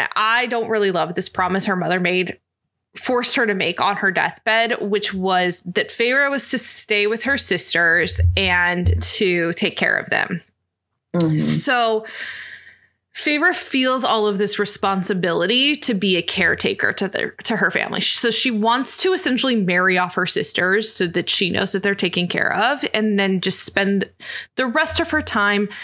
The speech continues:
Speaker 1: painting and taking care of her father. I don't feel a lot of love out of Feyre for any of her family members at this point.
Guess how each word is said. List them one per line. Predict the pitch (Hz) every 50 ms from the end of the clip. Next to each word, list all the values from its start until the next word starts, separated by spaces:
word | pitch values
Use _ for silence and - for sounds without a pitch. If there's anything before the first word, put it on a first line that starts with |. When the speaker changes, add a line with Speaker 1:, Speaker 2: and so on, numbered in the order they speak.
| - - - - _ _
Speaker 1:
painting | - - - - 233 240 240 233 220 233 240 220 220 214 214 214 208 -
and | 185 196 190 185 185 185 185 190 170 - - - -
taking | - 208 190 - 202 196
care | 190 - 175 170 165
of | - -
her | - - -
father. | - - - - - - - - 55 - 214 - - - - - - - - - - - -
I | - 339
don't | 254 311 349 403 508 554 - - _ _ _ _ -
feel | - - - - - 247 262 269 262 233 214
a |
lot | 196 185 156 160 156 165
of | 170 165 -
love | - - - - - - - - 156 202 226 247 262 262 - - -
out | 285 294 302
of | 311 302
Feyre | - - 302 302 294 294 302 294 302 302
for | - 247 214 - - - _
any | 226 233 233 233 226
of | 214 202 208
her | 190 185
family | - 107 117 - 113 -
members | - - - - - - - -
at | - -
this | - - -
point. | - - - - 71 67 - -